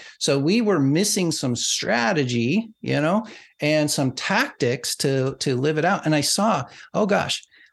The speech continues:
um, you know, the organizing factor, uh, that, that I see companies do, like, when you take a company, a team of people that work together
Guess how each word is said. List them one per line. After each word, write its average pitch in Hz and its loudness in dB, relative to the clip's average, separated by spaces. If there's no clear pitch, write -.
um, 143 2
you 170 4
know, 143 0
the 139 0
organizing 190 2
factor, 139 -2
uh, 117 0
that, 127 0
that 127 2
I 120 2
see 131 -2
companies 143 0
do, 131 0
like, 170 0
when 139 2
you 175 2
take 226 -2
a 131 -4
company, 165 -2
a 123 -2
team 175 0
of 143 -2
people 156 -2
that 120 0
work 135 -2
together 156 -2